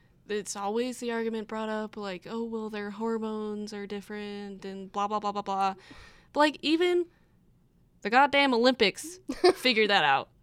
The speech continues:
Speaker 1: and are fine with it now. Like, you just have to have a certain, uh,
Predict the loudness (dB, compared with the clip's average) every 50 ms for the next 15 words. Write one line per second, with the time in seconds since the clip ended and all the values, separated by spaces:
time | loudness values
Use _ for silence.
0 | _ -6 -2 -2 -2 0 0 -2 -2 -2 -4 -8 -10 -12 -10 -10 -10 -10 -10 -14
1 | -20 _ _ _ _ _ -16 -6 -2 0 0 0 0 -4 _ _ _ _ _ _
2 | _ -2 0 0 0 0 0 0 0 0 -2 -4 -4 -4 -2 -2 -4 -4 -4 -4
3 | -4 -4 -4 -4 -6 -6 -8 -10 -12 -14 _ _ -10 -10 -10 -8 -8 -10 -10 -10